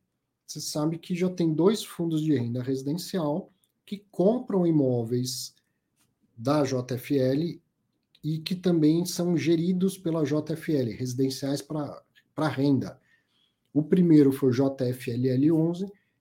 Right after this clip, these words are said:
e o segundo é o H G R E, não, H G R E não, porque, é, esse já é outro, outro fundo, né? C S R E, será?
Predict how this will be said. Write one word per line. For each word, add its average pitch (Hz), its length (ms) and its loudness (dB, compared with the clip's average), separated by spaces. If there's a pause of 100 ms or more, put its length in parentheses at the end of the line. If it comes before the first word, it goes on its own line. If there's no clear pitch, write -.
(120)
e 151 100 0
o 180 40 0
segundo 165 580 2
é 156 100 4
o 165 480 2
H 139 240 0
G 139 220 0
R 131 460 2
E, - 80 -10
não, 117 180 -6
H 123 160 -6
G 120 120 -4
R 117 200 -6
E 147 60 -8
não, 156 220 -4
porque, 160 580 -4 (500)
é, 110 200 -6
esse 123 240 -4
já 123 220 0
é 127 160 0
outro, 131 340 -2 (500)
outro 135 340 -2
fundo, 98 380 -6
né? 156 220 0 (420)
C - 520 2
S 147 300 2
R 117 360 2
E, 131 60 0
será? 120 460 -6